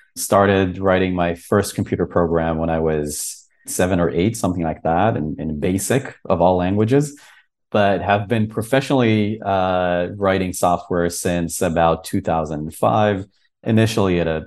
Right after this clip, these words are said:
big company, but very quickly got to the startup world where I've been a software engineer and eventually managing software teams for quite a while, most notably V P of engineering at Handy and then at WeWork. And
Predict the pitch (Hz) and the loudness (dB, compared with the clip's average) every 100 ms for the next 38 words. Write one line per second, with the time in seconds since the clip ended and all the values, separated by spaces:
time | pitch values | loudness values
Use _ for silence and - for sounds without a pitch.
0 | - 110 107 104 98 95 90 82 85 76 | 0 2 2 0 2 0 -2 -2 0 0
1 | - - 98 87 85 80 87 - 85 80 | -4 -10 -6 -2 -2 -2 -6 -2 0 0
2 | 80 82 76 78 - 73 - 90 87 - | 0 -2 0 0 0 -4 0 2 2 0
3 | 92 87 85 - _ _ - 87 76 76 | 2 2 0 -4 _ _ -2 2 2 0
4 | - 87 78 - 101 98 87 85 85 82 | -2 -4 -2 2 2 2 0 0 -2 -2
5 | 76 76 76 78 76 76 76 - 90 92 | -2 -2 -4 -2 -2 -2 -2 -2 0 2
6 | 87 85 80 - 80 - 80 - 80 73 | 0 -2 -4 0 0 0 -4 -4 -6 -4
7 | - - - - - - 85 - 85 78 | -6 -10 -18 -20 -10 -6 -4 0 0 2
8 | 78 104 123 131 135 - _ _ 110 117 | 2 4 4 2 -2 -12 _ _ 2 4
9 | 113 117 110 107 101 101 98 98 92 92 | 4 2 4 2 2 0 0 -2 -2 -2
10 | 95 95 87 87 87 85 82 82 80 - | -2 0 0 0 -2 -2 0 -2 -4 -4
11 | 80 76 - - 95 98 95 95 92 85 | -2 -2 -2 -4 -2 0 2 2 0 -2
12 | 78 80 73 - 101 117 151 175 - _ | -4 -6 -6 -4 0 2 0 -2 -12 _
13 | _ _ _ - 95 95 95 95 95 95 | _ _ _ -4 0 2 2 2 0 -2